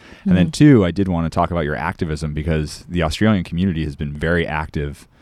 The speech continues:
Speaker 1: I don't know, did you see any of the Fight for the Bite last year and the Great Australian Bite and the drilling campaign that Equinor has?
Speaker 2: Ah, I've, I've been
Speaker 1: Oh.
Speaker 2: out of the loop
Speaker 1: Oh
Speaker 2: over
Speaker 1: my
Speaker 2: there.
Speaker 1: goodness.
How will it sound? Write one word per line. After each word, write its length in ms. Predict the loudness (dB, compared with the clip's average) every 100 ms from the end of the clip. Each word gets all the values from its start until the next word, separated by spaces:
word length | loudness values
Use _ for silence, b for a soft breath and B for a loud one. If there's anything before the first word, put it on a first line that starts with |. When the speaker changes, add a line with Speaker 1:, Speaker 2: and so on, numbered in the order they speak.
| b b b
Speaker 1:
I 40 | 0
don't 100 | 2
know, 140 | 2
did 120 | 0 -2
you 60 |
see 120 | 0
any 80 | 0
of 80 | 0
the 60 | -2
Fight 200 | -2 -2
for 100 | -2
the 80 | -2
Bite 300 | 0 -2 -4 -14 -4
last 320 | -2 -2 0
year 300 | 0 2 2
and 160 | 0
the 60 | -2
Great 160 | 0 0
Australian 360 | 0 -2 -2
Bite 300 | 0 0 0 -2
and 140 | -6
the 60 | -4
drilling 300 | -2 -2 -2
campaign 500 | -4 -2 -2 -2 -4
that 160 | -4
Equinor 420 | -6 -4 -2 0
has? 480 | 0 0 0 -2 -6 -4
Speaker 2:
Ah, 460 | 0 2 2 0 -2
I've, 140 | -4
I've 160 | -4 -2
been 300 | 4 6 6
Speaker 1:
Oh. 20 |
Speaker 2:
out 160 | 4 4
of 80 | 2
the 60 |
loop 380 | 6 8 8 6
Speaker 1:
Oh 80 | 6 6
Speaker 2:
over 40 |
Speaker 1:
my 120 | 6 6
Speaker 2:
there. 180 | 6 6
Speaker 1:
goodness. 540 | 6 2 0 -8 -12